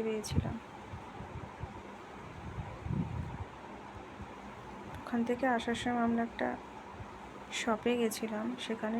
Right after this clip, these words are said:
সব মার্বেল পাথরের ভীষণ সুন্দর সুন্দর সব জিনিস ছিল,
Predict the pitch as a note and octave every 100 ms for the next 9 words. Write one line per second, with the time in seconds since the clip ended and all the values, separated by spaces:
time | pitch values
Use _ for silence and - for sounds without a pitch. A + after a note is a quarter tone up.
0 | A#3 A3 G#3+ - - - - - - -
1 | - A3 G3+ G3+ A3 A#3 A3 A3 A#3 A#3
2 | A#3 - G#3+ - A#3+ B3 A3+ G#3+ G#3+ -
3 | A3+ A3+ A3+ A3 - G#3 G#3 - -